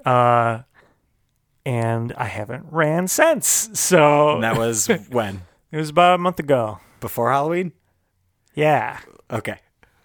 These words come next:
Speaker 2: So definitely around the one month mark.
Speaker 1: Yeah, it's been about a month. Uh, so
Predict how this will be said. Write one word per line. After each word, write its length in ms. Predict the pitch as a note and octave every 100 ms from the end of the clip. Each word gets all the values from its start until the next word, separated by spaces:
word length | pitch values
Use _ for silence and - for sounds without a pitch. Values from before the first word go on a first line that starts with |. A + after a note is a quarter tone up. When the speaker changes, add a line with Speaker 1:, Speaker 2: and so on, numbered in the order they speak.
| _ - C#3
Speaker 2:
So 280 | - - A2
definitely 540 | - A#2+ - G#2+ G2 _ A2
around 300 | G#2 G2+ G2
the 80 | G2
one 180 | F#2+ F2
month 220 | F#2+ -
mark. 140 | -
Speaker 1:
Yeah, 160 | F#3 F3
it's 100 | E3
been 100 | A3
about 180 | F#3+ E3+
a 40 | D3
month. 260 | C#3 A#2
Uh, 460 | - D3 C#3+ C3+ C#3 - -
so 460 | - F#3+ F3+ E3